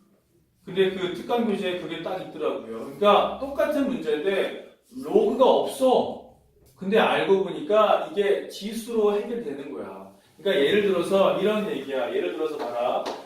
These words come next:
뭐, 삼분의 이의 N 제곱이 예를 들어서 뭐, 이십칠분의 팔.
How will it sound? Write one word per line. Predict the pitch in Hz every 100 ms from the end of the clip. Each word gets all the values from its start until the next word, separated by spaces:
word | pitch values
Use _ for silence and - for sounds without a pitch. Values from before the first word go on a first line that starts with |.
| -
뭐, | 151 151
삼분의 | - - 262 277 262 262 254 247 180
이의 | 185 208 214 208 196 -
N | 302
제곱이 | - 202 196 175 165 180 208 185 127 - -
예를 | 127 175
들어서 | 156 143 143 175 - - - - - -
뭐, | 135 135 - 180
이십칠분의 | 208 226 233 233 240 240 - - 240 240 202 185 202 208
팔. | - 220 214 - -